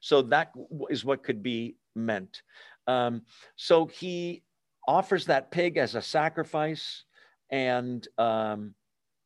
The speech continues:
let's see, four years later, oddly enough, on December twenty-fifth, one sixty-four B C, a guy named Judas Maccabeus,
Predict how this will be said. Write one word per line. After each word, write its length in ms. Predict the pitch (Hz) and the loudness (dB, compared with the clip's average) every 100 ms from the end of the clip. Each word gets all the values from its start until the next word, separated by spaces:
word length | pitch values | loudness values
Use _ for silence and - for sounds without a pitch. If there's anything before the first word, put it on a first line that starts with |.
| _ _ _ _ _ | _ _ _ _ _
let's 160 | 139 139 | -4 -2
see, 300 | - 120 - - _ | -4 -4 -6 -18 _
four 380 | - - 190 233 | -4 6 8 8
years 440 | 226 214 208 - | 6 6 6 6
later, 400 | 208 202 131 135 - | 6 6 6 4 2
oddly 420 | 107 147 165 170 | 2 2 2 2
enough, 420 | 170 165 135 - - | 4 4 2 -2 -2
on 180 | 113 110 | 0 0
December 600 | 120 113 - 165 165 170 | -4 -4 2 2 4 -2
twenty-fifth, 1000 | - 160 147 131 - 185 110 - - - _ _ _ - - _ | -2 -2 -2 -2 0 0 0 -6 -20 -20 _ _ _ -20 -20 _
one 240 | 127 143 165 | 2 2 2
sixty-four 600 | - 147 147 - 214 208 | -4 -4 -6 4 4 4
B 160 | 135 | 2
C, 480 | 107 - 113 110 151 - - - | -4 -6 -4 -4 -6 -14 -20 -4
a 40 | 123 | 0
guy 240 | 151 165 | 2 2
named 280 | 165 151 131 | 2 0 -2
Judas 440 | 123 180 185 - | -2 0 0 -2
Maccabeus, 1080 | 147 147 147 135 117 175 120 107 - - | -2 -2 -2 -4 2 2 4 0 -4 -12